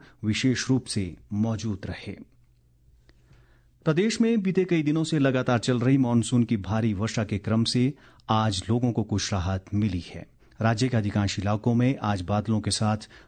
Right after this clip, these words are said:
हल्की धूप खिली हुई है। मौसम खुलने से प्रदेश में राहत कार्यों में तेजी आई है। मौजूदा मानसून सीजन में हुई भारी बारिश और भूस्खलन जैसी घटनाओं में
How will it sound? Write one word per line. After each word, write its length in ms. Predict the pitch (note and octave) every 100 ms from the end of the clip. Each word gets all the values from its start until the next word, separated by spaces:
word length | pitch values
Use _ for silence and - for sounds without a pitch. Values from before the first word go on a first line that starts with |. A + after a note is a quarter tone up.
| -
हल्की 320 | G#2+ - G#2
धूप 320 | - A2 F#2+ - -
खिली 280 | - B2 F2+
हुई 220 | F#2+ F2
है। 240 | - F2 - - - -
मौसम 280 | B2 C#3+ A#2+
खुलने 380 | - B2 C3 C#3
से 180 | D3
प्रदेश 380 | C#3+ G2+ A#2 A#2
में 100 | A#2
राहत 220 | G2+ G2+
कार्यों 320 | - G#2+ A#2+ A#2
में 240 | B2 C3 - - _
तेजी 320 | C#3+ B2 G2+
आई 180 | F#2+ F2+ -
है। 180 | F2+ - _ _
मौजूदा 400 | G#2+ A2 A#2+ C3+
मानसून 400 | C#3 A2+ G#2+ G#2+
सीजन 320 | F#2 G#2+ A#2 B2+
में 140 | B2+
हुई 340 | A2+ B2 C#3 - -
भारी 320 | G2 G2 A2+ G2
बारिश 420 | G#2 A#2+ D3+ C3+
और 120 | G#2+
भूस्खलन 540 | F2+ A#2 - G#2+ G#2
जैसी 280 | F#2 G#2 A#2
घटनाओं 460 | G2+ G2 - A2+ A2+
में 240 | A#2 A#2+